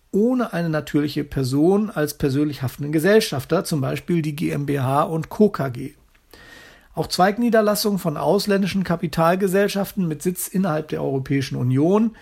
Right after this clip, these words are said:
beziehungsweise innerhalb des europäischen Wirtschaftsraums. Genossenschaften. Und dann auch andere Unternehmen mit anderen Rechtsformen, insbesondere Unternehmen, die bestimmte Bilanzsummen, Umsatzerlöse oder Arbeitnehmerzahlen erreichen,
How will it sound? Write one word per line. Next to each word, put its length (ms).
beziehungsweise 560
innerhalb 300
des 120
europäischen 560
Wirtschaftsraums. 880
Genossenschaften. 840
Und 180
dann 180
auch 180
andere 300
Unternehmen 680
mit 180
anderen 260
Rechtsformen, 560
insbesondere 540
Unternehmen, 560
die 80
bestimmte 400
Bilanzsummen, 680
Umsatzerlöse 1040
oder 400
Arbeitnehmerzahlen 920
erreichen, 600